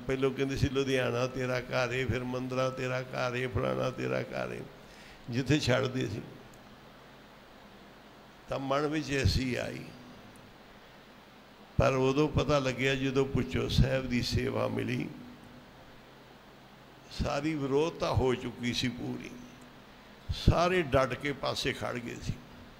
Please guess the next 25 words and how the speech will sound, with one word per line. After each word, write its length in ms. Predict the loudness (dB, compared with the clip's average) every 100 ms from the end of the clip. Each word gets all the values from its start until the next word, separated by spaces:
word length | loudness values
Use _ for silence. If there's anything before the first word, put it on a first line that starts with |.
| -20 -20 -20 -20 -20 -20 -20 -20 -20 -20 -20 -20 -20 -20 -20 -20 -20 -20 -20 -20 -20 -20 -20 -14
ਵੀ 420 | -4 -2 -2 -8 -14 -18 -20 -6
ਇਹ, 260 | -4 -4 -6 -8 -2
ਇਹ 220 | 0 2
ਨਹੀਂ 200 | 2 2
ਸੇਵਾ 400 | 0 2 2 4
ਲਏਗਾ 420 | 4 4 4 0
ਪੁੱਛੋ 440 | -2 -6 -4 -6
ਦੀ। 100 | -6 -10 -18 -20 -20 -20 -20 -20 -20 -20 -20 -20 -20 -20 -14 0
ਬਾਬਾ 340 | 2 6 6
ਖੇਮ 380 | 6 4 4 4
ਸਿੰਘ 280 | 2 2 2
ਜੀ 180 | 2 0
ਕਿਸੇ 360 | -2 2 4
ਉਹਨੂੰ 340 | 4 2 0 0
ਕਹਿ 200 | 0 0
ਗਏ 180 | 0 0
ਨੇ, 200 | 0 0
ਉਹਨੂੰ 340 | 0 0 -2
ਕਹਿ 220 | -2 -2
ਗਏ 260 | -2 -4 -4
ਆ, 100 | -6 -10 -14 -16 -18 -20 -20 -18 -18 -16 -14 -10
ਸਾਰੇ 640 | -6 0 4 6 8 6
ਪੂਰੇ 460 | 4 8 10 10 10
ਦੇ 140 | 8
ਪੂਰੇ 460 | 6 8 10 10